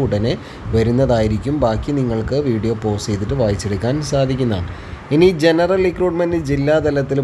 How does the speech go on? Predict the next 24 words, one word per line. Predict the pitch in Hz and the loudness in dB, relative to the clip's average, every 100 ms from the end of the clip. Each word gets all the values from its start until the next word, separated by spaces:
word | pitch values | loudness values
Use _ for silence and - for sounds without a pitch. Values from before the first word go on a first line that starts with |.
| 123 | 0
പോകുമ്പോൾ | 113 110 123 135 | 0 0 0 0
മലപ്പുറം | 117 110 135 147 156 | 0 0 0 0 0
ജില്ലയിൽ | 143 135 127 127 131 139 117 | 0 0 2 2 2 2 0
വനം | 113 139 135 | 0 0 0
വന്യജീവി | 120 127 120 131 131 127 | 0 -2 -2 -2 -2 -2
വകുപ്പിൽ | 117 110 120 135 - | -2 -2 -4 -4 -2
ഫോറസ്റ്റ് | 110 107 110 - 107 | 0 0 -2 -4 -4
ഡ്രൈവർ, | 101 101 95 110 170 - - - - | -2 -4 -2 -2 -2 -8 -12 -14 -2
അത് | 131 139 | 2 4
നേരിട്ടും | 135 135 139 143 139 | 2 2 0 -2 -2
തസ്തിക | 120 - 120 120 | -4 -4 -2 -2
മാറ്റം | 123 135 123 | -2 -2 -4
മുഖേനയും, | 104 104 107 120 | -2 -2 -2 -2
പിന്നീട് | 120 120 131 135 | 0 0 0 0
സ്പെഷ്യൽ | 120 113 135 135 | -2 -2 0 0
റിക്രൂട്ട്മെന്റ് | 135 135 127 131 131 120 | 0 -2 0 0 0 0
പറയുന്നുണ്ട്. | 107 107 104 98 110 - - - - - - - - - - - - - - - - 135 | 2 0 0 -2 -2 -2 -6 -8 -14 -16 -16 -16 -16 -16 -16 -18 -16 -16 -16 -14 -4 4
അതേതൊക്കെയാണെന്ന് | 147 147 147 156 147 147 | 4 4 2 0 0 0
നിങ്ങൾക്കിവിടെ | 147 139 131 131 131 | 0 0 0 0 0
വീഡിയോയിൽ | 123 123 120 131 120 | 0 0 0 -2 -2
പോസ് | 117 110 131 | -4 -2 -2
ചെയ്തിട്ട് | 113 113 123 | -2 -2 0
വായിച്ചെടുക്കാൻ | 110 107 110 107 107 117 - | 0 0 -2 -2 -2 -4 -4
സാധിക്കുന്നതാണ്. | 107 95 92 101 104 98 95 | -4 -4 -4 -4 -4 -2 -2